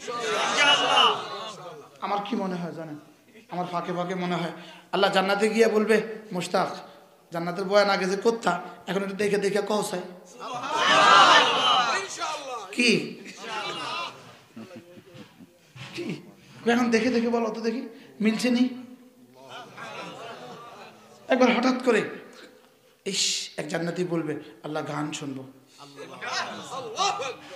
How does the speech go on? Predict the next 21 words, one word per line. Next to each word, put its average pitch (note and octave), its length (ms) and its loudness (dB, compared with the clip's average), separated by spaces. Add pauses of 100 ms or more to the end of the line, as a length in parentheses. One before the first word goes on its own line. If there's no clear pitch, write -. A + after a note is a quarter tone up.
(380)
কি A#3+ 100 0
বলবে G3+ 260 4
বলেন? F3+ 280 0 (1600)
আল্লাহ G#3 180 4
বলবেন, A3+ 320 2
"ফেরেশতা, G#3+ 340 0
একটা D#3 180 -4 (100)
মাঠ E3+ 220 -2
সাজা।" D3+ 300 -6 (2000)
বলবে, C4 180 10
"আল্লাহ, D4 200 12
এটাকে C#4+ 340 8
কত D#4+ 160 12
বড় C4+ 220 10
করতাম G#3 360 4
মাঠটা?" F3 360 -2 (340)
কয়, F#3 120 0
"মাঠটা A3 320 6
এত B3+ 200 12
বড় C4 260 10
বানা A#3+ 380 10